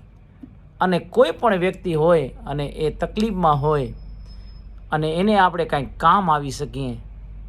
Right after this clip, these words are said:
આવું કાંઈક કા-, કામ મા જગદંબા ભવાનીને આપણે પ્રાર્થના કરીને કહીએ કે તું નિમિત્ત બનાવજે. કારણ કે કોઈનું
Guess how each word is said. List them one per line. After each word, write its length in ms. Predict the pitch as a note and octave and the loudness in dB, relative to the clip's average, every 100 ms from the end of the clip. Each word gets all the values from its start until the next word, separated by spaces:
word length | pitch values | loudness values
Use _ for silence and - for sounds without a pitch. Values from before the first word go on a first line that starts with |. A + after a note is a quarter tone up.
| - - - - - - | -14 -14 -14 -14 -14 0
આવું 240 | F3 A3 G3+ | 2 2 0
કાંઈક 300 | E3 C#3 - | 0 -2 0
કા-, 220 | D3 C#3 | 0 0
કામ 500 | - D#3+ D3+ C3 - | 2 2 2 -2 -8
મા 200 | C3 C3+ | -4 -4
જગદંબા 540 | B2+ D#3 F3 F3 D3+ B2 | -2 0 2 2 2 0
ભવાનીને 560 | C3+ D3+ D#3 D3 C#3 | 2 2 2 0 -2
આપણે 220 | C3 B2 | -2 -4
પ્રાર્થના 420 | A2+ C#3 D3 D#3+ B2+ | -2 0 0 -2 -4
કરીને 280 | C#3 C3+ | -6 -6
કહીએ 280 | B2 D3 E3 | -4 -4 -2
કે 180 | D#3 C#3+ - - - - | -4 -6 -10 -18 -18 -8
તું 100 | C#3+ | -6
નિમિત્ત 320 | D3+ D#3+ C#3+ | -2 -2 -4
બનાવજે. 540 | C3+ C3+ B2+ A#2 A2+ A#2 - - - - - - | -4 -2 -2 -4 -8 -10 -14 -14 -16 -16 -14 2
કારણ 300 | F#3 G#3 G#3+ | 4 4 2
કે 140 | G#3+ | 2
કોઈનું 560 | G#3+ A3+ A#3+ A#3+ A3 | 6 6 6 4 2